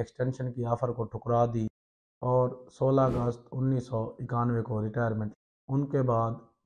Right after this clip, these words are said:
पाकिस्तान के चौथे Chief of Army Staff जनरल आसिफ नवाज जंजुआ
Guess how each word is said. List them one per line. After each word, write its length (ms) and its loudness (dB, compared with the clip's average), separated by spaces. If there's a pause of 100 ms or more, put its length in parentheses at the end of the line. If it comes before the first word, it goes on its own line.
पाकिस्तान 680 0
के 180 -2 (140)
चौथे 420 0
Chief 320 -2
of 160 2
Army 280 2
Staff 460 0 (400)
जनरल 420 2 (280)
आसिफ 340 2
नवाज 400 0 (160)
जंजुआ 420 2